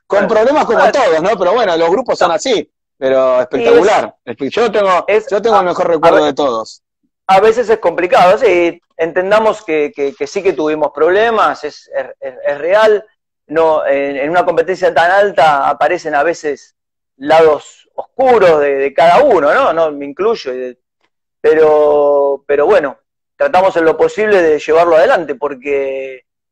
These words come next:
Speaker 2: eh, no era fácil subirse un podio lo suda-, en el sudamericano y,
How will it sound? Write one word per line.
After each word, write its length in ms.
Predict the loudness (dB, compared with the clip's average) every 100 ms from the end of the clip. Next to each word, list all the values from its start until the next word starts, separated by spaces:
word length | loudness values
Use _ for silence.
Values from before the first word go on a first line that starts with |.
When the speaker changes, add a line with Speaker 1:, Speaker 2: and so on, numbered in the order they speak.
| _ _ -12
Speaker 2:
eh, 720 | -6 -4 -2 -4 -6 -12 _
no 140 | -4 0
era 160 | 2
fácil 560 | 2 -2 -2 -10 -10 -14
subirse 400 | _ -6 -6 -6
un 120 | -8 0
podio 360 | 2 2 2
lo 100 | 0
suda-, 340 | 0 2 2 0
en 140 | -2
el 100 | -4
sudamericano 960 | -4 -2 -2 -2 0 0 0 0 -2 -6
y, 240 | -8 -16